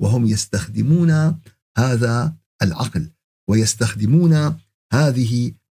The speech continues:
المعرفة، ويستخدمون هذه الإمكانية. قال: "إذا ما استخدموها"، قال:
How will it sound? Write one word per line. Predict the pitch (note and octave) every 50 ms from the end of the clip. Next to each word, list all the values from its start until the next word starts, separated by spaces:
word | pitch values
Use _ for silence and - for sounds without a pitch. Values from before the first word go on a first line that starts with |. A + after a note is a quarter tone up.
| _ -
المعرفة، | A2 G#2+ G2+ G#2 F#2 - A2 G#2 - - - E2 - - - _ _ _ _ -
ويستخدمون | F#2 A2+ B2 A2+ - - A2 A2 - G#2+ A2+ A#2+ C3+ D#3 F#3 F#3+ F3 F3 F3 E3+ E3+ E3 - _ _ _ _ -
هذه | C#3 E3 E3+ D#3+ D#3 C#3+ A2+ C3+
الإمكانية. | C3 - G#2 - - C#3+ C3 B2+ C#3 D3+ D#3+ D#3 D#3+ E3+ F#3+ - - _ _ _ - -
قال: | B2+ B2 A2+ A2+
"إذا | A#2 G#2+ B2
ما | B2+ D3+ E3
استخدموها"، | E3+ D#3+ - D#3+ D#3 - C3 C3 B2+ C3 C3 C3+ C#3 C#3+ D3 D3+ F#3 - - - _ _ _ _ -
قال: | C3 C3 B2 A#2 - -